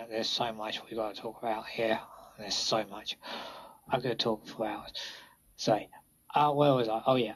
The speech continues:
Uh, <laughs> I ended up get-, getting lost on that one. Uh, we ended up, we got, things got out, then, then it ended up going to,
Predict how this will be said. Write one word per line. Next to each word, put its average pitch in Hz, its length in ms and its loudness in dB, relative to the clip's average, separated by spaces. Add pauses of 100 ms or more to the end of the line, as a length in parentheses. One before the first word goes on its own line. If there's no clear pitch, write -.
(120)
Uh, 127 800 2 (180)
<laughs> - 200 -14
I 139 200 6
ended 135 340 4
up 123 200 -2
get-, 139 180 -12 (240)
getting 123 220 -4
lost 120 320 -4
on 107 100 -14
that 107 140 -20
one. 113 140 -18 (680)
Uh, 139 320 8
we 160 340 4
ended 160 340 2
up, 147 240 4 (1500)
we 147 360 -2
got, 123 240 -8 (580)
things 156 300 2
got 143 160 6
out, 131 180 4 (640)
then, 131 320 -2 (1900)
then 127 220 0
it 131 40 -4
ended 135 380 2
up 131 200 6 (600)
going 135 300 4
to, 117 680 2